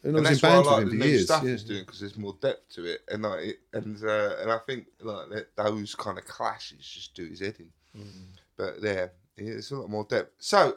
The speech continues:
Speaker 2: anyway.
Speaker 1: Yes.
Speaker 2: So we had, so yeah, I hadn't seen you for ages,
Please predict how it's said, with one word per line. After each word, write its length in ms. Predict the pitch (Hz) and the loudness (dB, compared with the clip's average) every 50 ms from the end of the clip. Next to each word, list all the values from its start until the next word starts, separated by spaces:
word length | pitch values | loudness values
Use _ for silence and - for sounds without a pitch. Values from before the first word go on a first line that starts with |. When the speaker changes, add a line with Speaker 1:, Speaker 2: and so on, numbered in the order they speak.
| - - | -2 -2
Speaker 2:
anyway. 520 | 196 214 202 160 113 85 76 90 113 139 - _ _ _ _ _ _ _ _ - | 0 0 0 0 0 -2 -2 -4 -4 -6 -8 _ _ _ _ _ _ _ _ 2
Speaker 1:
Yes. 340 | 127 127 107 90 - - - _ _ - - _ - - - _ _ _ _ | 4 4 4 4 2 -4 -10 _ _ -20 -20 _ -20 -20 -20 _ _ _ _
Speaker 2:
So 380 | - - - 185 180 175 175 175 - _ _ _ _ _ _ _ _ | -8 0 4 6 6 6 6 2 -4 _ _ _ _ _ _ _ _
we 140 | 165 175 190 | 0 2 2
had, 340 | 175 180 220 247 247 247 - - - - - _ _ _ _ _ _ _ _ _ _ _ | 4 4 4 4 4 2 -2 -8 -10 -12 -14 _ _ _ _ _ _ _ _ _ _ _
so 160 | - 170 170 | -2 0 2
yeah, 200 | 175 185 165 131 | 4 4 6 6
I 140 | 151 180 202 | 6 6 6
hadn't 140 | 208 185 147 | 4 2 -2
seen 220 | - - 160 147 139 | -4 -4 -4 -4 -4
you 80 | 135 | -6
for 260 | - - 131 110 101 | -6 -4 -2 0 0
ages, 520 | 95 92 95 - - 85 82 113 - - | -2 -4 -8 -12 -12 -12 -12 -12 -14 -16